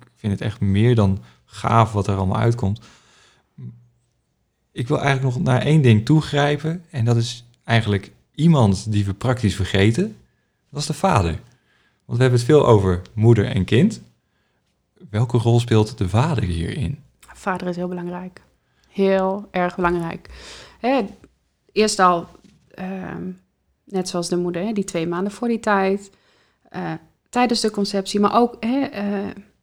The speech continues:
Speaker 2: ben je als vader tot steun? Ben jij ontspannen? Hè? Of ben je gestrest als vader? Weet je, ook dat, eh, heeft ook weer invloed op het kind, want het heeft ook invloed op de moeder.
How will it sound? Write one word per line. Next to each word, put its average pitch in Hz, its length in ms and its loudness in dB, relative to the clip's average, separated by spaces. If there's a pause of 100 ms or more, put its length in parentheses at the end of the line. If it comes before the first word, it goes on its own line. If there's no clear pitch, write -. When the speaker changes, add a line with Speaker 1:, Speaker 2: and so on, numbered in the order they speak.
(460)
Speaker 2:
ben 196 220 -4
je 196 80 0
als 185 180 -4
vader 180 480 -6
tot 226 200 -4
steun? 226 420 4
Ben 170 140 2
jij 214 220 2
ontspannen? 165 640 -4 (200)
Hè? 294 400 2
Of 202 160 -6
ben 208 200 0
je 202 260 2
gestrest - 680 -2
als - 140 -12
vader? 160 460 -4 (680)
Weet 240 140 -10
je, 254 100 0
ook 214 300 2
dat, 226 520 2
eh, 196 100 -8 (420)
heeft 208 260 -2
ook 202 120 -4
weer 190 400 -2 (380)
invloed 214 400 -2
op 196 80 -6
het - 100 -20
kind, 233 220 2
want 196 120 0
het 202 80 -8
heeft 208 160 -8
ook 220 80 -16
invloed 196 340 -6
op 185 60 -6
de 196 80 -4
moeder. 185 360 -4